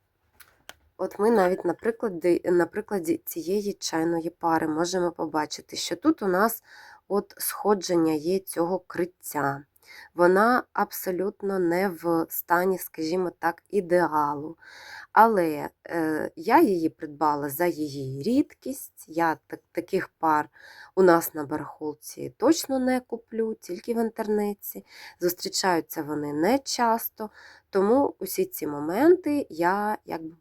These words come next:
пропускаю. До речі, м, ще такий момент, що от саме от таке от, е,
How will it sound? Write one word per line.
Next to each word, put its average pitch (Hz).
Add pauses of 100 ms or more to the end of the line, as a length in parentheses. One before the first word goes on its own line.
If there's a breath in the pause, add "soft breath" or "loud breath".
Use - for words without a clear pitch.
(100)
пропускаю. 147 (520 loud breath)
До 185
речі, 202 (160)
м, 147 (600)
ще 180
такий 175
момент, 185
що 165 (720 loud breath)
от -
саме 190
от 180
таке 185
от, 180
е, 165